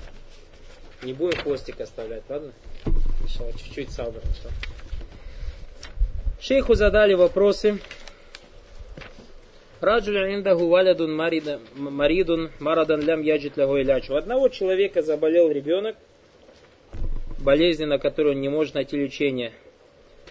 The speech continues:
Факали, он сказал, «Азабу ля Макка ва адау валяди индальбайт ва адау лягу бишифа». «Я понесу своего ребёнка, повезу в Макку, положу его около Каабы и буду Аллаха просить шифа,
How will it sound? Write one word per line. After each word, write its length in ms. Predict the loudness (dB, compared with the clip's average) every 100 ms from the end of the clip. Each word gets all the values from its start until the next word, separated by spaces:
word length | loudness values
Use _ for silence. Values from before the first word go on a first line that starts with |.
| -2
Факали, 380 | -2 4 4 4
он 140 | 0
сказал, 360 | 2 4 6 4
«Азабу 300 | 4 2 4
ля 120 | 2
Макка 420 | 2 -2 2 4
ва 280 | 6 6 4
адау 400 | 4 4 6 6
валяди 340 | 6 4 2
индальбайт 480 | 2 2 4 2 2
ва 140 | 0 2
адау 160 | 2
лягу 220 | 2 2
бишифа». 420 | -2 -6 -4 -2 0
«Я 240 | 0 2
понесу 420 | 2 0 -4 -6
своего 320 | -2 0 2
ребёнка, 460 | 0 2 0 0 -2
повезу 340 | -2 -2 -4
в 40 | -2
Макку, 280 | -4 -4 0
положу 380 | 2 0 -2
его 180 | -2 -2
около 180 | -2 -4
Каабы 340 | -2 -2 0 -2
и 20 |
буду 260 | -2 0
Аллаха 380 | 2 2 0 -2
просить 380 | -4 -8 -8 -12
шифа, 360 | -12 -8 -8